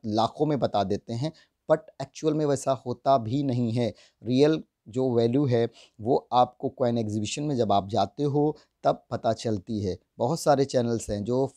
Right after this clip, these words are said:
फर्जी अपना हिट करने के चक्कर में इधर उधर की कीमतें बताते रहते हैं। एक्चुअल जो चीज़ें हैं वो आपको जब आप कॉइन एग्जीबिशन अटेंड करते हो तो पता चलती हैं।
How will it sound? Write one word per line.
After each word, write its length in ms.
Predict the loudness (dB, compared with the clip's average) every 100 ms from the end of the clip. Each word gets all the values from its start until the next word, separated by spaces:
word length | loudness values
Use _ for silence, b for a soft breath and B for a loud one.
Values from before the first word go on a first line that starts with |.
| -4
फर्जी 360 | -2 0 2 2
अपना 300 | 0 -2 -2
हिट 260 | -2 -4
करने 340 | -2 -2 0 -2
के 100 | -6
चक्कर 360 | -10 -6 -2
में 160 | -2 -4 B B -8
इधर 220 | 0 2
उधर 200 | 4 2
की 140 | 0 -8
कीमतें 460 | -6 -6 -4 -8 b _ -10
बताते 420 | -4 -2 0 0
रहते 280 | -2 -2 -4
हैं। 200 | -6 -6 -6
एक्चुअल 420 | -8 -6 0 2 4
जो 140 | 0
चीज़ें 320 | -2 -2 0
हैं 100 | 0
वो 220 | 0 2
आपको 320 | 2 0 -4 -4
जब 160 | 0
आप 140 | -2 -2
कॉइन 220 | -4 -2
एग्जीबिशन 500 | -4 -4 -4 -6 -10 -10
अटेंड 320 | -8 -6 -4
करते 300 | -4 -8 -6
हो 220 | -6 -6 b b _ _
तो 80 | -4
पता 260 | -2 -2 -4
चलती 320 | -4 -10 -12
हैं। 180 | -14